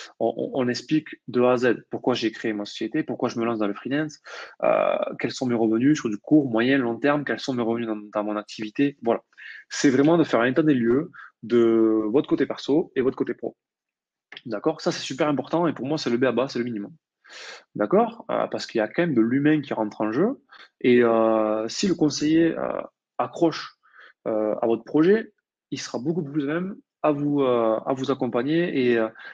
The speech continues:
et à se projeter sur, euh, sur votre projet avec vous. Parce que vous allez voir que lui aussi peut avoir une, une grosse part, euh, euh, une, une grosse part importante sur, euh, sur l'acceptation du dossier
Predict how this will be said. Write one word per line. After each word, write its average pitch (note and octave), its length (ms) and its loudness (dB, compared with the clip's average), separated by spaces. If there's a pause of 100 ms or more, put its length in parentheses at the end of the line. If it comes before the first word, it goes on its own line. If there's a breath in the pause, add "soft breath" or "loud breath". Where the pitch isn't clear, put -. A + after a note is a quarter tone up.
(160 loud breath)
et C3+ 80 4
à C3+ 60 4
se C#3 120 -2
projeter C3 460 -4
sur, A#2 300 -6
euh, G2+ 240 0 (640 loud breath)
sur - 220 -2
votre C#3+ 160 -2
projet D3 340 2
avec C3+ 280 0
vous. A2 160 -8 (220)
Parce - 160 -16
que - 140 -10
vous G#2 240 -6
allez G#2 120 -2
voir F3 300 0
que B2 240 -2 (320 loud breath)
lui B2+ 140 2
aussi D3 280 2
peut - 80 -2
avoir B2 200 0
une, A2+ 440 -4 (280)
une A#2 120 -8
grosse B2 280 -4
part, D#3 260 0
euh, A2 440 2 (600 loud breath)
euh, - 440 -2
une, A2+ 100 -6
une A2 500 -4
grosse D3 220 2
part C3+ 160 -2
importante D3 480 -4
sur, A2 300 -4
euh, G#2 360 -2
sur - 160 -4
l'acceptation C3+ 500 -2
du C3+ 100 -2
dossier C#3+ 400 0